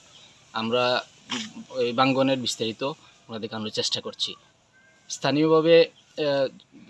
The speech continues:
জান-, স্থানীয় মানুষের কাছ থেকে, আহ, পাওয়া তথ্য অনুযায়ী এই এলাকা, এই জায়গা, যে জায়গায় ভাঙ্গন হয়েছে, এই ভাঙ্গনে, আহ, অনেকগুলা, আহ, গাছ রয়েছে, আহ, যেগুলা এই জায়গায় ভাঙ্গনের কোনো সম্ভাবনাই ছিল না।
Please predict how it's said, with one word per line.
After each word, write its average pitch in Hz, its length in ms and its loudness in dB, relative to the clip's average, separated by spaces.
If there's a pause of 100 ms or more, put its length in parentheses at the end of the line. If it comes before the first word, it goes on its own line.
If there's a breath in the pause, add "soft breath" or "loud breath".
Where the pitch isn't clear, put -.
জান-, 135 280 -8
স্থানীয় 151 340 -2
মানুষের 143 400 2
কাছ 143 200 -8
থেকে, 143 440 -6
আহ, 127 500 -12
পাওয়া 120 220 -4 (240)
তথ্য 139 260 -10
অনুযায়ী 120 460 -4 (560 loud breath)
এই 147 180 -2
এলাকা, 139 640 0 (180)
এই 135 160 -2
জায়গা, 113 360 0
যে 120 140 -4
জায়গায় 131 220 2
ভাঙ্গন 135 340 2
হয়েছে, 135 300 -4
এই 131 80 -2
ভাঙ্গনে, 131 560 0 (420 loud breath)
আহ, 117 80 -4
অনেকগুলা, 131 460 0
আহ, 120 520 -8
গাছ 123 340 -4
রয়েছে, 139 360 -4
আহ, 117 1080 -10 (220)
যেগুলা 123 480 -4 (100)
এই 127 180 -6
জায়গায় 131 400 0
ভাঙ্গনের 135 420 0
কোনো 127 400 -4
সম্ভাবনাই 151 520 0
ছিল 120 240 -2
না। 127 180 -4